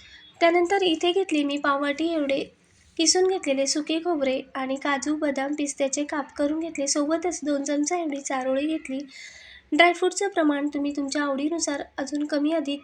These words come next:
करू शकता. त्यानंतर आता एक पंधरा मिनिटानंतर तांदूळ भिजल्यानंतर यातील पाणी निथळून घेतलं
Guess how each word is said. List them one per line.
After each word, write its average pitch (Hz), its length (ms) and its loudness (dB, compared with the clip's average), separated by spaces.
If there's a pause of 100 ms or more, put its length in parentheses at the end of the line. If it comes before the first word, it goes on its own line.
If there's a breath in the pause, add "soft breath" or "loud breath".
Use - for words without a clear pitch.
(140)
करू 277 200 -2
शकता. 311 420 -2 (1160)
त्यानंतर 330 380 4
आता 349 200 2
एक 285 180 0
पंधरा 294 240 2
मिनिटानंतर 320 720 2
तांदूळ 269 280 -2
भिजल्यानंतर 294 680 0
यातील 277 300 -2
पाणी 269 240 0
निथळून 302 440 0
घेतलं 311 340 -2